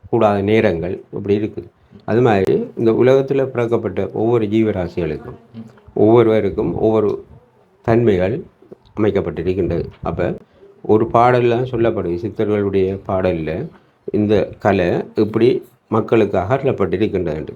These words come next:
Speaker 1: உதாரணத்துக்கு சொல்லப்போனா, பஞ்சாங்கத்துல இப்ப நாளை அன்றைக்கு மாசி மகம்,
Speaker 2: ம்.
Speaker 1: அன்றைக்கு பூரண பௌர்ணமி நாள். பூரணைய எப்பயோ கணிச்சிருக்கிறாங்க எதிர்காலத்துல.
Speaker 2: ஆ.
Speaker 1: இந்த கடந்த காலத்துல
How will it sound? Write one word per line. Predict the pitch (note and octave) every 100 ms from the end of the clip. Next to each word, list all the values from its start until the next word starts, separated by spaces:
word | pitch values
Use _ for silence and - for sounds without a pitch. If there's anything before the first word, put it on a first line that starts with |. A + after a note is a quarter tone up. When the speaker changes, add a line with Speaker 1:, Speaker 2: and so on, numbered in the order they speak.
| -
Speaker 1:
உதாரணத்துக்கு | A2+ A#2+ A#2 F#2+ F#2+
சொல்லப்போனா, | G#2 G2 E2+ D#2 - - _ _ _ _ _ _ _ - - -
பஞ்சாங்கத்துல | - A2 A2 G2+ F2+ E2+ G2+
இப்ப | G2 A#2 F#2+ - _ -
நாளை | - G#2+ G2+
அன்றைக்கு | F#2+ E2+ E2 G#2+ D#3+ -
மாசி | A#2 G2+ G#2
மகம், | A#2+ F#2+ - _ _
Speaker 2:
ம். | A2+ - _ _ _ - _ - - -
Speaker 1:
அன்றைக்கு | A2 G#2+ G#2 C#3
பூரண | C3+ C#3+ F#2+ -
பௌர்ணமி | A2+ A#2+ G#2 F2 F#2
நாள். | F2 - - _ _ _ _ -
பூரணைய | B2+ C3 A#2+ F2 E2 C3+ G#3 E3 - - - _ -
எப்பயோ | C3+ D#3 D#3
கணிச்சிருக்கிறாங்க | D3 C#3+ C#3+ - F#2 D#2+ C#2+
எதிர்காலத்துல. | F#2 G#2 F#2+ D#2+ C#2+ - - - - - _ -
Speaker 2:
ஆ. | G#2 A2 - - - -
Speaker 1:
இந்த | G#2+ E2+ - -
கடந்த | A2 A#2 A#2
காலத்துல | G#2 G2 E2 F#2+ C3+